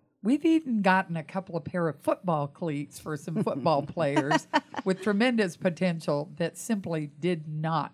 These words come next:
Speaker 1: have the money for football cleats.
Speaker 2: Mm-hmm.
Speaker 1: So, in addition to the reading glasses, the hearing aids, and the shoes, we also, within that category,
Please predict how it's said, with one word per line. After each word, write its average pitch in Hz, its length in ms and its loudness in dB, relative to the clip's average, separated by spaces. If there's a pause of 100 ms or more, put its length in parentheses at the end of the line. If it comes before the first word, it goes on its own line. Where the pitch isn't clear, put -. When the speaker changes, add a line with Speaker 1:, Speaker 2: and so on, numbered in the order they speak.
Speaker 1:
have 147 300 -6
the 139 100 -6
money 139 400 -6
for 151 120 -6
football 147 440 -6
cleats. 196 440 -12
Speaker 2:
Mm-hmm. 180 340 -4 (500)
Speaker 1:
So, 170 500 4 (500)
in 277 160 0
addition 208 520 0
to 180 160 -2
the 151 280 0
reading 202 440 0
glasses, 170 500 0
the 160 120 -2
hearing 170 360 -2
aids, 156 280 -8
and 147 120 -6
the 143 80 -6
shoes, 139 560 -2 (960)
we 202 220 2
also, 190 680 4 (140)
within 180 400 0
that 170 240 -2
category, 156 680 -2